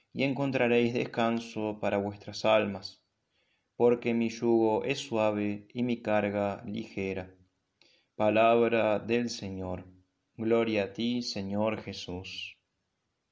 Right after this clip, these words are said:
Queridos hermanos,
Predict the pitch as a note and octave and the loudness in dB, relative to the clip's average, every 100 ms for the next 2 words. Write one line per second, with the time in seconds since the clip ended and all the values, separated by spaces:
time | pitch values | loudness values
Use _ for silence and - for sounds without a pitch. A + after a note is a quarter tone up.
0 | _ _ _ _ _ _ _ _ _ _ | _ _ _ _ _ _ _ _ _ _
1 | _ _ _ _ _ _ - A2+ A#2 A2+ | _ _ _ _ _ _ -6 -2 0 0
2 | A2 G#2 A#2 D3 D3 C#3+ C#3+ - | 0 -2 0 0 2 0 -4 -10